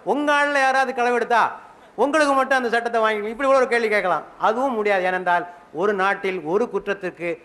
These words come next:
ரெண்டு வகையான தண்டனைகளை வைக்க முடியாது. ரெண்டு பேர் சேர்ந்து திருடி இருப்பான், முஸ்லீமும் ஒரு இந்து ஒண்ணா சேர்ந்து கூட்டணி அமைச்சு திருடி இருப்பான். இவனுக்கு, இவனுக்கு ஒரு தண்டனை, அவனுக்கு ஒரு தண்டனை, அது ஒரு நியாயமான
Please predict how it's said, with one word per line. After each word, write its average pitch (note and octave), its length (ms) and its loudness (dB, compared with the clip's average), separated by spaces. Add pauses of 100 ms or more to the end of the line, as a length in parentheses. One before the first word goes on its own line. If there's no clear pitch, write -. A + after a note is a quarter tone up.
(120)
ரெண்டு A3 220 -2
வகையான F#3 320 0
தண்டனைகளை D#3 520 -6
வைக்க D3 240 -8
முடியாது. B2+ 320 -10 (2000)
ரெண்டு A#3 240 0
பேர் D4 160 4
சேர்ந்து C#4 180 2
திருடி C4+ 200 2
இருப்பான், G#3+ 300 0
முஸ்லீமும் A3 560 -2
ஒரு A#3 180 -2
இந்து B3+ 200 -4
ஒண்ணா C4 240 0
சேர்ந்து C4 240 -2
கூட்டணி C4 340 -4
அமைச்சு B3 240 -4
திருடி B3+ 260 -2
இருப்பான். - 400 -4 (1160)
இவனுக்கு, B3 500 4
இவனுக்கு B3 400 2
ஒரு B3+ 60 4
தண்டனை, B3+ 280 2
அவனுக்கு B3+ 320 2
ஒரு A#3+ 80 -2
தண்டனை, A#3 420 0
அது A#3 140 2
ஒரு G#3+ 100 0
நியாயமான G3+ 760 0